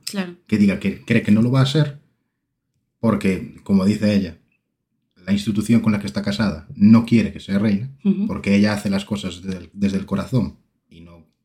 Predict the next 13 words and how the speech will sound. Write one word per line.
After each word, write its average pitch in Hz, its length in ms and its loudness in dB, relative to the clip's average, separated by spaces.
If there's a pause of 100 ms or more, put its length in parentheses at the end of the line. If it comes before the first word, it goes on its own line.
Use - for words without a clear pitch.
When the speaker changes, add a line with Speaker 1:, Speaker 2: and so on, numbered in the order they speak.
Speaker 2:
sobre - 280 -20
los - 100 -12
papeles, - 500 -2
Speaker 1:
Ujú. 190 220 -10 (580)
Speaker 2:
a 120 60 -2
mí 135 60 4
me 160 100 4
jode, - 300 -6
tío. - 160 -20 (400)
Porque 98 320 -2 (140)
Speaker 1:
Ya. - 140 -16
Speaker 2:
creo 151 200 2
que, 135 360 0